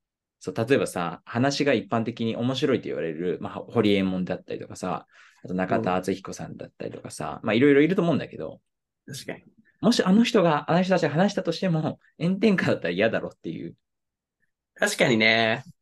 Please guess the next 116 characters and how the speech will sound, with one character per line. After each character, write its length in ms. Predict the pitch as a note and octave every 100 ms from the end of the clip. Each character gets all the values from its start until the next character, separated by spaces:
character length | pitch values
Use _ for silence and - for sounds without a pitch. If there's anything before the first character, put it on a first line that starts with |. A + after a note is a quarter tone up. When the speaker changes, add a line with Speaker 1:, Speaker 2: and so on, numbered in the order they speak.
| _ _ G2
Speaker 1:
う 100 | F2
ん。 20 |
Speaker 2:
じ 100 | A#2+
ゃ 60 |
あ 20 | A#2
あ 40 |
れ 80 | C#3+
だ 140 | D3+
な。 220 | D3 C#3+ - _ _ _ -
一 160 | D3+
個 120 | - -
パ 160 | -
イ 80 | E3+
プ 140 | F3 F#3
椅 120 | D#3+
子 160 | -
を 180 | A2 G#2+
フ 60 | -
ァ 160 | C3+
ー 40 | D3
ス 60 |
ト 120 | D3+ C#3+
ク 120 | C#3
ラ 120 | C#3
ス 100 | C3+
並 200 | C3 C3+
み 60 | B2+
に 120 | B2+
ち 60 | B2+
ょ 20 |
っ 20 |
と 80 | A#2+
豪 120 | D3
華 320 | - - C#3
に 120 | C#3
し 100 | -
て、 200 | - F#2
Speaker 1:
う 40 | G3
ん。 40 |
<laughs> 640 | - D#3 G2 - - - -
Speaker 2:
子 80 |
供 200 | C#3 C#3
た 100 | C3
ち 100 | C3+
に 80 | A#2
配 140 | - A#2 A2
る 140 | G#2+ -
っ 20 | -
て 60 |
い 220 | F#2+ C2+
う。 120 | - - _ _ _
Speaker 1:
ま 140 | C3+ C3+
あ 40 |
ま 20 |
あ 140 | D#3 G#2
ま 100 | F#2
あ 20 |
ま 60 | E2+
あ、 120 | -
あ 40 | F#2+
の、 100 | F#2+
Speaker 2:
そ 60 |
れ 120 | -
め 80 | D#3
っ 0 |
ち 20 |
ゃ 40 | C#3
い 20 |
い 40 |
な。 0 |
Speaker 1:
ぶ 40 | G2+
っ 20 |
飛 0 |
ん 20 |
だ 80 | G#3
発 120 | G3+
想、 100 | C3
そ 120 | -
れ 60 | F#2
は 100 | F#2+
ね。 220 | D#3+ B3+ _ _ _ _
Speaker 2:
い 40 | C#3+
や、 100 | C#3+
Speaker 1:
そ 60 | -
う。 20 |
Speaker 2:
け 80 | C#3
ど、 280 | A#2 A2+
そ 140 | - E3+
れ 80 | F3+
は 180 | F3 F3
確 240 | F3+ F3+
か 100 | A#2+
に 140 | G2+ G2
だ 100 | -
わ。 120 | - _ _ _ _ _ _
Speaker 1:
そ 340 | - E2 - _
う。 40 | _ -
い 60 |
や、 60 | F#2
そ 100 | C3
う 40 |
な 60 | F#2+
ん 60 |
だ 80 | E2
よ。 80 | -
も 220 | B2+ G#2
う、 40 | C#3
え、 160 | B2+ -
も 680 | B2 A#2 G#2+ G2+ G2 F#2
う、 20 | -
そ 180 | - C3+
れ 100 | E3+
じ 80 |
ゃ 40 | F#3
な 120 | F3
い？ 120 | G3